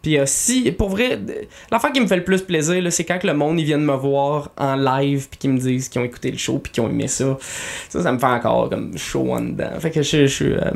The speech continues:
je suis bien content, gênez-vous pas, gênez-vous pas pour venir me voir, puis dire que moi, je, je verrais le mur là mauve à la place. T'sais, tes commentaires, je,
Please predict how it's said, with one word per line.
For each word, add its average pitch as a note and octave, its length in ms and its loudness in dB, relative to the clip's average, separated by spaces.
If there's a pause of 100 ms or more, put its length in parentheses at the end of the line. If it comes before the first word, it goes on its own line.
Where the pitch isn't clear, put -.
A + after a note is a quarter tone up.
je D3+ 60 -2
suis D#3 140 -8
bien F#3+ 120 2
content, G3 400 2
gênez-vous E3+ 680 2
pas, - 60 -4
gênez-vous F3 340 2
pas F3 180 0
pour D#3+ 140 -2
venir D#3+ 180 2
me D3+ 100 2
voir, C#3 340 2
puis C#3 80 -8
dire C3+ 240 2
que A#2 340 0 (540)
moi, B3+ 200 2
je, A3+ 500 2 (200)
je F3 160 -2
verrais A3 400 2
le A#3+ 60 0
mur A#3+ 320 2
là B3 200 2
mauve F#3 440 2
à C#3+ 80 4
la C3+ 60 4
place. C#3+ 420 0
T'sais, G#3 240 2
tes G#3+ 160 2
commentaires, A3 880 2 (160)
je, D#3+ 80 0